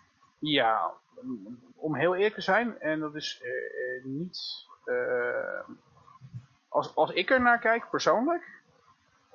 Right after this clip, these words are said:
zou ik zeggen van, gebruik eerst even het moment om, om, eh, de groep als geheel weer, als geheel echt, eh, lopend te krijgen.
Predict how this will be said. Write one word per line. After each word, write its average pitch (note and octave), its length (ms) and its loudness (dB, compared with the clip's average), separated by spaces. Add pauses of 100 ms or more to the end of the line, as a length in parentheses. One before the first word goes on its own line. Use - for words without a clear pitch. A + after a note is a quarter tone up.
(440)
zou F#3+ 320 4
ik - 60 -4
zeggen E3+ 360 0
van, D3+ 300 -2 (1000)
gebruik E3 460 0
eerst G3+ 260 0
even F3+ 280 0
het D#3+ 100 -8
moment D3+ 420 0
om, C#3 420 -4
om, C4 500 -4
eh, A#2+ 680 -4 (1300)
de C#3 220 -8
groep - 280 -2
als - 280 0
geheel D3+ 480 -2
weer, C3 520 -4 (160)
als C3+ 220 -2
geheel D3 400 -4
echt, - 280 -6 (100)
eh, A#2 160 -2
lopend F3+ 320 2
te - 60 -16
krijgen. A#3+ 440 0